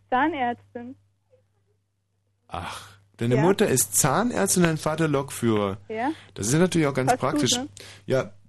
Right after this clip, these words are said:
Speaker 2: es passt wirklich gut, weil die Lokführer, die kommen ja immer Ruß auf die Zähne und dann kann deine Mutter den sofort so mit dem Zahnstein dann entfernen.
Speaker 1: Genau, so macht die das immer.
Speaker 2: Ah,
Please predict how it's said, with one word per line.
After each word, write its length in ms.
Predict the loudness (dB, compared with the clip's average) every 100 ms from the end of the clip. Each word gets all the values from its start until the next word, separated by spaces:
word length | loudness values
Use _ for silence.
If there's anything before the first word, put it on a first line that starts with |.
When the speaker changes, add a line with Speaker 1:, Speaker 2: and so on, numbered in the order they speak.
| -2
Speaker 2:
es 140 | 0
passt 240 | 2 0 2
wirklich 240 | 2 2
gut, 180 | 0 2
weil 120 | 2
die 120 | 2
Lokführer, 380 | 2 2 2 0
die 100 | 2 0
kommen 220 | 0 0
ja 40 |
immer 120 | 0 0
Ruß 240 | 0 2
auf 100 | 2
die 140 | 0
Zähne 300 | 0 2 2
und 60 | 2
dann 120 | -2
kann 160 | -2 0
deine 160 | 0
Mutter 280 | 0 0 0
den 280 | 0 -2 -2
sofort 420 | -2 -2 0 -2
so 80 | 0
mit 160 | 0 -2
dem 120 | -2
Zahnstein 440 | -2 0 0 2
dann 140 | 0 0
entfernen. 560 | -4 -4 -4 -4 -6
Speaker 1:
Genau, 440 | -6 -6 -6 -8 -8
so 80 | -10
macht 200 | -10 -12
die 80 | -16
das 140 | -16
immer. 200 | -16 -12
Speaker 2:
Ah, 440 | -6 -2 0 0